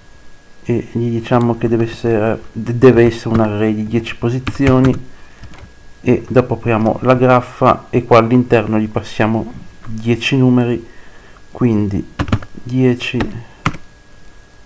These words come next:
ventuno, trentadue,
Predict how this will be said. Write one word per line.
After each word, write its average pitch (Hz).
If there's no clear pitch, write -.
ventuno, 120
trentadue, 113